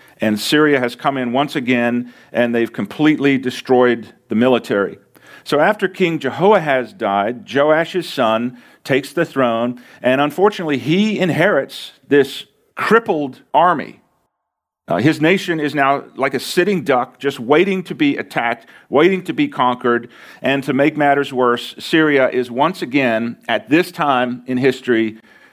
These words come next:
getting ready to attack them. So Israel is in a really bad state.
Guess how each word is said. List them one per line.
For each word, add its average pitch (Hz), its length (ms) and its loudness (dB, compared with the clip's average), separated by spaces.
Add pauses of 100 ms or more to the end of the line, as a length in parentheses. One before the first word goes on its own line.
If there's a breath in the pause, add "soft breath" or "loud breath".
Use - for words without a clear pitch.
(220 loud breath)
getting 131 260 2
ready 120 300 2
to 110 260 -6
attack - 420 -8
them. 87 280 -10 (880)
So 110 400 0
Israel 123 480 2
is 113 140 -6
in 110 300 -4 (200 loud breath)
a 101 80 0
really 127 300 4
bad 104 480 0
state. - 460 -4